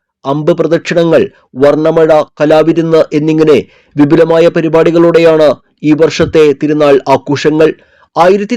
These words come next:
തൊള്ളായിരത്തി തൊണ്ണൂറ്റിയഞ്ചിൽ പുനർനിർമ്മിച്ച ഇപ്പോഴത്തെ ദേവാലയത്തിന്റെ മുഖവാരം നവീകരിക്കുന്ന പ്രവർത്തനങ്ങളിലേക്ക് കടക്കാനിരിക്കെയാണ് ഈ വർഷത്തെ തിരുനാൾ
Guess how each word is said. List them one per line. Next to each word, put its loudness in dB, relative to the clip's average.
തൊള്ളായിരത്തി 2
തൊണ്ണൂറ്റിയഞ്ചിൽ 0
പുനർനിർമ്മിച്ച 0
ഇപ്പോഴത്തെ 0
ദേവാലയത്തിന്റെ 0
മുഖവാരം 0
നവീകരിക്കുന്ന -2
പ്രവർത്തനങ്ങളിലേക്ക് -2
കടക്കാനിരിക്കെയാണ് 0
ഈ 2
വർഷത്തെ -2
തിരുനാൾ 2